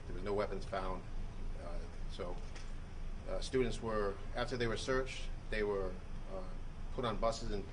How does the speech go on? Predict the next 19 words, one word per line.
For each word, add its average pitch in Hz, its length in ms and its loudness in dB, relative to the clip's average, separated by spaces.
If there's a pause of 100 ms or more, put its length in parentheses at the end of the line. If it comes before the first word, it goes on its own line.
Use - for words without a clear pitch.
(200)
brought 110 140 2
over 98 180 2
to 90 60 -4
job 107 260 4
lot 123 280 2
for 101 80 -4
reunification 107 640 -2
with 95 120 0
their 92 80 0
parents, 113 460 0 (1080)
and, 101 300 0
or 104 140 2
taking 101 260 0
a 95 60 0
bus - 380 0
to, 95 280 0 (320)
uh, 87 60 -2 (380)
their 92 100 -2
house. 92 340 0